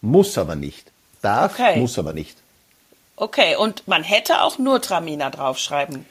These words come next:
Speaker 2: dürfen?
Speaker 1: Du kannst auch nur Traminer draufschreiben, nur dann war's gar nichts.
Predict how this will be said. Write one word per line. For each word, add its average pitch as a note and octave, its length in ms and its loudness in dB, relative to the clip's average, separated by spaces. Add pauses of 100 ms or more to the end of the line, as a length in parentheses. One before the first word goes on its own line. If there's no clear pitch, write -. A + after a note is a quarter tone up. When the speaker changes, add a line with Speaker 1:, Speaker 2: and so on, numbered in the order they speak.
(180)
Speaker 2:
dürfen? E3+ 420 0 (560)
Speaker 1:
Du A2+ 400 -4
kannst D#3 320 2
auch D#3 100 2
nur D3 200 8
Traminer F3+ 380 4
draufschreiben, D3+ 460 4
nur D#3+ 100 2
dann B2+ 200 2
war's B2+ 240 2
gar G2 160 2
nichts. D2+ 260 -4